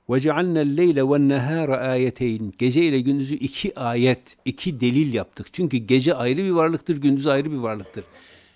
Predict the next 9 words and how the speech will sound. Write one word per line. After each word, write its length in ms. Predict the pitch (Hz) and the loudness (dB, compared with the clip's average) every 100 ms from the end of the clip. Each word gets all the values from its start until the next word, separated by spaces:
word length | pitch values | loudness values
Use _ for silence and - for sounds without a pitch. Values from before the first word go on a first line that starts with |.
| _ _ _ _ | _ _ _ _
Hala 440 | - 196 170 160 | -4 0 0 2
benimle 380 | 147 165 180 180 | 2 0 0 0
dalga 320 | 151 156 180 | 2 2 2
geçiyorlar, 640 | 165 135 - 117 107 107 95 | 2 2 -2 -8 -8 -8 -8
geçin. 500 | 95 131 - 156 87 _ _ _ _ _ _ - | -4 -4 -2 -10 -10 _ _ _ _ _ _ -2
Ama 320 | 117 113 104 | 0 0 2
bu 100 | 135 | 2
işi 300 | 160 - 117 | 2 -2 -4
bilenler 800 | 113 117 113 98 120 147 - | -4 -4 -4 -6 -8 -10 -16